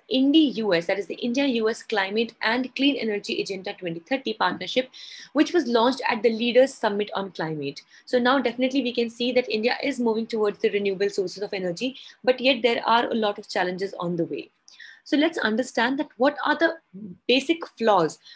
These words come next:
which we face in India's partnerships and the initiatives with regard to the clean energy.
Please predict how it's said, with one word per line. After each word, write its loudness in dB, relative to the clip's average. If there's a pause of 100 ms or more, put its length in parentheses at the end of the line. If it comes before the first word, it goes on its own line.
which -2
we 6
face 2
in 0
India's 0
partnerships -2
and 0
the -4
initiatives 0
with -4
regard -4
to -8
the -2
clean -6
energy. -6